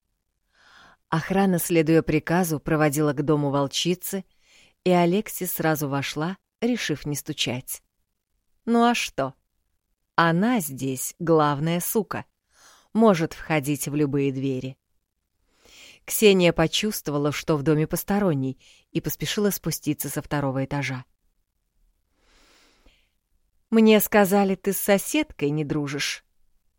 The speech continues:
сходу начала Алексис. «Альфа назвал меня Луной и приказал разобраться в вашем конфликте». Взгляд женщины метнулся к шее гости.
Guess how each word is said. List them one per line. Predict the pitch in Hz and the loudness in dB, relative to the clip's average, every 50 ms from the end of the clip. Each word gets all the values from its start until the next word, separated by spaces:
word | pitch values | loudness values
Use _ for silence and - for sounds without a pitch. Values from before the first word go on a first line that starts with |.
| _ _ _ _ _ _ _ _ _ _ _ _ _ - | _ _ _ _ _ _ _ _ _ _ _ _ _ -16
сходу | - - - - 185 180 156 156 | -14 -14 -4 0 0 2 2 2
начала | 151 156 143 - - 156 147 147 | 0 -2 -2 -2 -2 0 0 2
Алексис. | 151 147 147 143 - - - - 135 - - - _ _ _ _ _ _ _ _ _ _ _ _ _ - - - - - _ _ | 2 2 0 -2 -2 -4 -8 -8 -10 -10 -12 -14 _ _ _ _ _ _ _ _ _ _ _ _ _ -20 -20 -20 -20 -20 _ _
«Альфа | - 277 294 285 240 - - 175 | 4 4 4 4 2 -2 -2 0
назвал | 170 175 180 170 160 175 190 196 190 | 0 2 2 2 2 2 4 4 4
меня | 190 196 196 196 202 202 202 | 4 4 4 4 4 2 2
Луной | 220 240 240 262 254 180 139 - _ _ _ _ _ - - - - | 2 2 4 4 2 2 0 -4 _ _ _ _ _ -20 -20 -12 -4
и | - 277 | -2 0
приказал | - - 269 269 - 254 240 233 262 269 240 | 2 4 4 6 6 6 6 8 6 6 6
разобраться | 214 202 190 202 185 170 170 165 156 - - - 175 160 | 4 6 6 6 8 8 6 4 4 2 0 0 2 2
в | 147 | 4
вашем | 139 156 151 - - 160 151 | 4 2 2 2 0 -2 0
конфликте». | - 160 160 156 139 - 156 156 143 - - - - - - _ _ _ _ _ _ _ _ _ _ _ _ _ _ _ _ _ _ _ _ _ _ _ _ _ _ _ _ _ _ _ _ _ _ - | 0 0 0 0 -2 -2 -4 -4 -4 -4 -6 -8 -8 -8 -8 _ _ _ _ _ _ _ _ _ _ _ _ _ _ _ _ _ _ _ _ _ _ _ _ _ _ _ _ _ _ _ _ _ _ -4
Взгляд | 170 165 160 156 170 170 165 165 151 | -4 0 2 4 6 6 6 6 4
женщины | 143 139 170 185 190 180 - - - 143 135 131 131 135 139 156 - _ _ - | 2 0 0 0 0 0 0 -2 -2 -2 -4 -4 -6 -6 -8 -10 -14 _ _ 2
метнулся | 185 196 185 - - 190 185 175 - - 185 | 4 4 4 4 2 2 2 2 0 -2 -2
к | 165 - | -2 -2
шее | - - 175 170 165 | 0 2 4 4 4
гости. | 156 170 175 156 - - - - - - - | 4 2 2 0 0 -4 -10 -12 -14 -16 -16